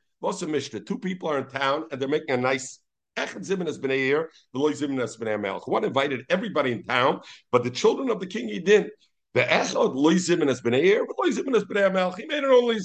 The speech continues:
for family. He didn't invite anybody to the city, and he didn't invite the kids. Eze Memon Shemeruba, who's the king gonna punish more?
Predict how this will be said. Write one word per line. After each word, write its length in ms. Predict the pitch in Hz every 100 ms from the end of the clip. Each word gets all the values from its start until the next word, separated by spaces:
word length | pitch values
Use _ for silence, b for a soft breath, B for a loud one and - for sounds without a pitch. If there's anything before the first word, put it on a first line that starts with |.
| -
for 160 | 214
family. 460 | 202 202 180 180 170
He 60 | 196
didn't 180 | 226
invite 260 | 208 180 180
anybody 500 | 180 170 160 156 147
to 60 | 135
the 80 |
city, 320 | 135 190 254 349
and 180 | 339
he 80 | 320
didn't 200 | 233 214
invite 260 | 170 160 156
the 80 | 135
kids. 380 | 131 143 - _ _ _ _ _
Eze 240 | 131 180 180
Memon 400 | 165 139 135 131
Shemeruba, 600 | 135 131 123 120 110 113
who's 280 | 127 196 202
the 100 | 190
king 260 | 185 175 175
gonna 180 | 156 151
punish 400 | 131 131 120 110
more? 340 | 110 113